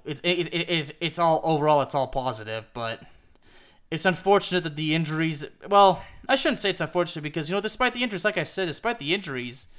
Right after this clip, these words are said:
Amari Cooper has stepped on the gridiron. He has done his best, and that I, that, that I, I fully praise Amari big time.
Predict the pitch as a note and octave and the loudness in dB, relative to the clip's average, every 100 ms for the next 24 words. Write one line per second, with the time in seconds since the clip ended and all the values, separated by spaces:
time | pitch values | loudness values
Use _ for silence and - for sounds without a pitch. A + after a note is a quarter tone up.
0 | - - - - _ - E3 B3 A3 - | -20 -20 -20 -20 _ 0 6 8 6 2
1 | A3 D#3+ D3+ C#3+ - G3+ G3+ E3 C#3+ D#3+ | -2 0 0 -2 0 0 0 -4 -2 0
2 | D3 E3+ E3 C#3+ F3 C3+ - C#3 A#2+ - | 2 2 2 0 -2 -2 -2 -4 -4 -6
3 | B2+ A#2+ - B2+ A#2+ D#3+ F3+ D#3 - - | -6 -6 -6 -10 0 6 6 4 -2 -20
4 | - - - - _ _ _ - D#3+ C3 | -20 -20 -20 -20 _ _ _ 0 0 0
5 | D3 C#3+ E3+ D3+ F3+ E3 D#3 - D#3+ D#3+ | -8 -2 -2 2 4 6 4 4 0 0
6 | - D3+ C3 C#3+ C#3 C3 B2+ B2 A#2+ A2+ | -2 -2 -2 -2 -2 -2 -4 -4 -4 -6
7 | A2+ - A2 G#2 | -12 -12 -14 -12